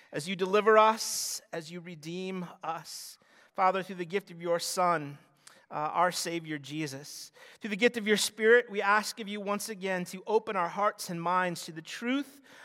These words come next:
of your word. Uh, may we be a people who see you, who know you, who trust in you. In Jesus' name we pray. Amen.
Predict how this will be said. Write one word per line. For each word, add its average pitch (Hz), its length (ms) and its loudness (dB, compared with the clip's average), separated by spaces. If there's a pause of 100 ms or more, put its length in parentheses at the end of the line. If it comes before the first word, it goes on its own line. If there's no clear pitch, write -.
(120)
of 165 140 -10
your 190 240 2
word. 165 320 2 (560)
Uh, 143 160 -6
may 165 220 -2
we 190 140 -4
be 214 180 2
a 202 60 6
people 185 400 -6
who 170 180 -10
see 214 800 -2
you, 175 280 -4
who 185 160 -10
know 190 360 4
you, 175 300 -8
who 180 180 -14
trust - 800 -2 (300)
in 165 420 -6 (320)
you. 139 380 -6 (520)
In 131 120 -12
Jesus' 139 400 -10
name 135 160 -6
we 139 100 -6
pray. 120 300 -4 (880)
Amen. 151 360 -2